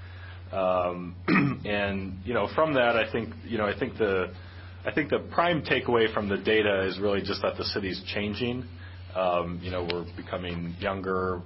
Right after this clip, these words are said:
much more diverse. Um, virtually all the job growth in the city is in the private sector. Um, you know, I think we used to be a city of, uh, you know, kind of known as a mid-sized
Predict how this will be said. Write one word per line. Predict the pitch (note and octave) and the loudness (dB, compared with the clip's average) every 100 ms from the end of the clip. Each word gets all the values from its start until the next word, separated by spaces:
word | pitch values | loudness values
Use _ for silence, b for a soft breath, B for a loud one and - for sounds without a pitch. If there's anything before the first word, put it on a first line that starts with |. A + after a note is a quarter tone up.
| - - | -10 -4
much | G2 G2 | -4 -2
more | G2 F#2 | -2 -2
diverse. | E2+ F2 F#2 F#2 F#2 - - B B B B - | -2 0 2 2 0 -2 -6 B B B B -2
Um, | F#2 F2+ F2 F2 - - | 0 0 -2 -8 -12 -2
virtually | A2+ A#2 - A2+ G2+ | 2 2 2 2 2
all | F#2+ G2+ G#2+ | 4 6 6
the | G#2 F#2 | 4 2
job | G2+ G2 F#2+ | 4 2 2
growth | G2+ G2 F#2 | 2 2 0
in | G2 | -4
the | F2+ | -2
city | A2 G2 | 0 0
is | F#2+ G2 | 0 -2
in | F#2 | -4
the | |
private | F2 G2+ F#2+ F#2 | -2 0 0 -2
sector. | F#2 G#2+ G2 - A2 A2+ A2 B B B B - | 0 0 0 0 0 0 -6 B B B B -4
Um, | F#2 F2+ E2+ E2+ E2+ F2 F2+ | 2 4 4 2 -2 -6 -6
you | |
know, | F#2 F2 F2 F2 F2 | -2 -2 -2 -4 -6
I | F2 | -8
think | G2+ F2+ | -8 -8
we | F2+ | -6
used | G2+ F#2+ | -4 -4
to | G2+ | -6
be | F#2+ F#2 | -4 -2
a | |
city | F2+ G#2+ F#2+ F#2 | -2 -2 -2 0
of, | F2 F2 E2+ - - - | 0 0 -4 -10 -12 -4
uh, | F2+ F2 E2+ E2+ | 0 2 2 0
you | F2 | -4
know, | F2 | -6
kind | F2 G2 | -4 -4
of | F2 | -2
known | F2+ F2+ | -2 -2
as | E2 | -4
a | |
mid-sized | F2 A2 - A2 F#2+ F#2+ E2+ | -2 -2 0 2 2 2 -2